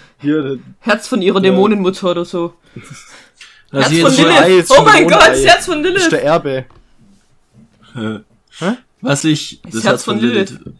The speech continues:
Speaker 3: weiß
Speaker 1: Ach so, das
Speaker 3: gerade.
Speaker 1: Herz von Lilith, ja.
Speaker 2: Ähm, ja,
Speaker 3: Ähm.
Speaker 2: Lilith, übrigens, ähm, meine Theorie ist, sie hat Kräfte von denen, also so, äh,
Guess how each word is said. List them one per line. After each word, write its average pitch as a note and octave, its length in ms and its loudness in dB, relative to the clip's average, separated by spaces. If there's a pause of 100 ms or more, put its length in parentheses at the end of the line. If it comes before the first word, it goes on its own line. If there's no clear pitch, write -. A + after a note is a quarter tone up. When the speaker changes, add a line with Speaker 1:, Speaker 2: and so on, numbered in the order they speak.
Speaker 3:
weiß G#2 400 -12
Speaker 1:
Ach - 40 -16
so, A2 100 -10
das G2 80 -6
Speaker 3:
gerade. G2+ 60 -10
Speaker 1:
Herz G#2 80 -10
von B2+ 100 -16
Lilith, B2+ 320 -16
ja. F#3 520 -2
Speaker 2:
Ähm, G#3+ 260 -2
ja, - 220 2
Speaker 3:
Ähm. A#2+ 140 -2
Speaker 2:
Lilith, C4 380 2 (160)
übrigens, A#3+ 680 -4
ähm, G3+ 480 -2 (2000)
meine G#3 320 0
Theorie A#3 360 -2
ist, B3 420 -6 (420)
sie G#3 300 -6
hat G#3 260 -4 (120)
Kräfte C4 420 -4
von B3 240 -6
denen, B3+ 280 -6
also F#3 240 -8 (100)
so, F#3 300 -6
äh, E3 540 -8